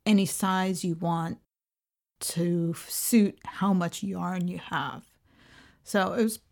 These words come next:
it was pretty fun because I had, of course, with hand spun, sometimes you have an odd amount. You don't have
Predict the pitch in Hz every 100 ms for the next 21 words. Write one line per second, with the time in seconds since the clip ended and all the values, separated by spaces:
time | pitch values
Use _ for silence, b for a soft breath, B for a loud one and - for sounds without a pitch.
0 | _ _ 214 202 202 - - - 247 247
1 | 240 202 196 202 196 214 185 196 175 202
2 | 185 196 - - 214 208 202 190 208 196
3 | - 190 180 185 185 190 185 190 160 190
4 | 180 - 180 175 175 175 170 170 - 180
5 | 170 - - 180 175 165